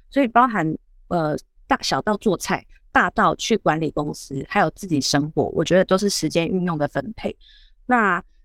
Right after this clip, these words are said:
呃，在我不擅长的时候，比如说刚开始上节目，因为也是误打误撞进入演艺圈，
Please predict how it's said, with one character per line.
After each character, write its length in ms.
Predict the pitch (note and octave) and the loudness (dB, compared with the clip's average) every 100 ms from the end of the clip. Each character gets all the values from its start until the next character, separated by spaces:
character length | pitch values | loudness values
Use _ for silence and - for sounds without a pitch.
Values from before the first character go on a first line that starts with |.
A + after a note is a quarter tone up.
| _ | _
呃， 80 | E3+ D#3+ D#3 - - | -20 -20 -20 -20 -2
在 160 | - C#4+ | 2 2
我 180 | F3 D#3 | 2 -2
不 120 | E3 | -2
擅 220 | - A3+ | 0 0
长 160 | - C#3+ | 0 -4
的 80 | |
时 160 | C#3+ - | -6 -6
候， 140 | F3+ | -4
比 140 | F#3 A3+ | 0 2
如 80 | G3+ | 2
说 180 | G3 | 2
刚 160 | F#3+ F#3+ | -2 -2
开 120 | G3+ G3 | -2 -4
始 100 | C#3 | -4
上 260 | F#3+ E3 | -4 -6
节 180 | E3 - C3+ | -6 -6 -6
目， 200 | D3+ - | -8 -8
因 120 | G#3+ | 0
为 240 | C4 B3 A3+ _ _ _ _ _ | 2 2 0 _ _ _ _ _
也 140 | - F#3 | 0 0
是 160 | - | 2
误 120 | D4 A#3 | 0 2
打 200 | F3 E3+ | 2 0
误 100 | G3+ | 2
撞 220 | G#3 F#3+ | 2 2
进 120 | G3 | 2
入 140 | F#3+ | 2
演 160 | D#3 C#3 | 0 -2
艺 100 | D#3 | -4
圈， 340 | D3+ - C#3+ | -4 -4 -4